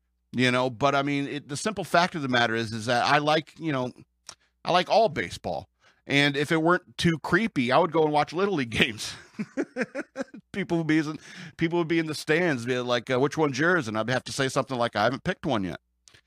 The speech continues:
you know, just to creep 'em out. And so, <laughs> but I mean, I like to watch, I like to watch baseball being played. I don't necessarily need to watch it at the major league level. You know, sure, I like the major league level 'cause that's the show, you know, that's the big game. That's the best of the best. I get that.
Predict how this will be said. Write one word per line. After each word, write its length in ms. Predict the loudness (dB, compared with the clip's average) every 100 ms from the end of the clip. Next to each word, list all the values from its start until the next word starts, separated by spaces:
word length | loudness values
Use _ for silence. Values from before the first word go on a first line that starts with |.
| _ -20 -8
you 100 | -2
know, 60 | 0
just 180 | 0 -4
to 60 |
creep 240 | 0 0 2
'em 100 | 2
out. 220 | 2 0 _ _ _
And 120 | -4 0
so, 140 | 0 -2 -8 -12 -14 -8 -6 -2 -2
<laughs> 720 | 0 -2 -2 -8 -10 -10 -4
but 180 | 2 4
I 60 | 4
mean, 160 | 4
I 80 | 4
like 200 | 4 0
to 60 | 0
watch, 240 | 0 0 0 0
I 60 |
like 200 | 2 0
to 60 | 2
watch 280 | 4 4 2
baseball 380 | -2 0 0 0
being 200 | -2 -6
played. 240 | -4 0
I 100 | 0
don't 160 | 2 0
necessarily 440 | -2 0 0 0
need 220 | -2 -2 -2
to 60 |
watch 320 | 2 2 2
it 100 | -2
at 160 | -4 -4
the 80 | -2
major 380 | 2 2 0 -4
league 260 | -6 -6
level. 420 | -6 -6 -6 -10 -20 _ _ _ _ _ _
You 120 | -2
know, 100 | 0
sure, 340 | 0 2 4 6
I 80 |
like 220 | 6 2 2
the 60 |
major 260 | 0 0 -2
league 180 | -6 -4
level 340 | -4 -2 -4
'cause 220 | -2 -2 0
that's 220 | -2 -2
the 120 | -6
show, 360 | 0 2 2 2
you 120 | -6
know, 120 | -6
that's 200 | -6 -8
the 80 | -6
big 260 | -2 -2 0
game. 340 | -2 -2 -4
That's 160 | -10 -10
the 80 | -2
best 280 | 0 0 -4
of 60 |
the 100 | -6
best. 300 | -2 -2 0
I 120 | -2
get 340 | 0 0 -2 -2
that. 240 | -6 -8